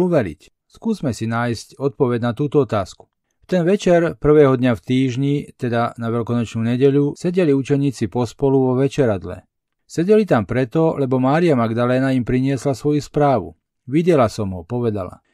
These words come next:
Zdá sa, že učeníci neuverili tomu, čo im povedala. Nechápali totiž,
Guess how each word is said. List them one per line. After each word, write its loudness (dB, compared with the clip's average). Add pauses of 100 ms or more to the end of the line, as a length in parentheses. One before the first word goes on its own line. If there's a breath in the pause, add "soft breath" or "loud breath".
(120)
Zdá 0
sa, -2
že 4
učeníci -2
neuverili -2
tomu, -6
čo -4
im -4
povedala. -4 (540)
Nechápali 0
totiž, -2